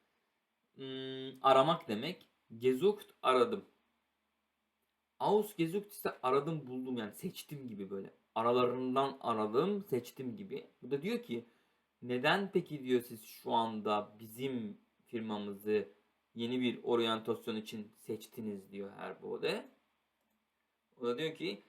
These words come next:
"Ich habe mir Ihr Unternehmen im Internet angeschaut und gesehen." Bakın, mir schauen. Okey? "Ich habe mir angeschaut."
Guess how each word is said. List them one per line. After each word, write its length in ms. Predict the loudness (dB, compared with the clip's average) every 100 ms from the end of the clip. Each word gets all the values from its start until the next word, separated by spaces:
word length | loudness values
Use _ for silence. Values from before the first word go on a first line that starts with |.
| _ _ -20
"Ich 100 | 0
habe 300 | 2 2 0
mir 320 | -2 -4 -4 -4
Ihr 160 | 2 2
Unternehmen 600 | 2 -4 -4 -4 -10 -12
im 180 | -14 -16
Internet 460 | -14 -6 -4 -4 -4
angeschaut 840 | -2 0 0 0 2 2 0 -4
und 160 | -14 -14 -4
gesehen." 440 | -4 -2 -2 -2 -2
Bakın, 280 | -2 -4 -10 _ _ _
mir 520 | -16 -4 0 4 2 0 -12 _ _ _ _ _ _ _ _ _ _ _ _
schauen. 520 | _ 0 2 2 0 -8 _ _ _ _ _ _ _ _ _ _ _ _ _ _ _ _
Okey? 340 | -6 -6 -6 _ _
"Ich 180 | -16 -16
habe 420 | 0 2 2 0
mir 280 | -4 0 2 2
angeschaut." 880 | 2 0 0 -4 -4 -4 -4 -6 -12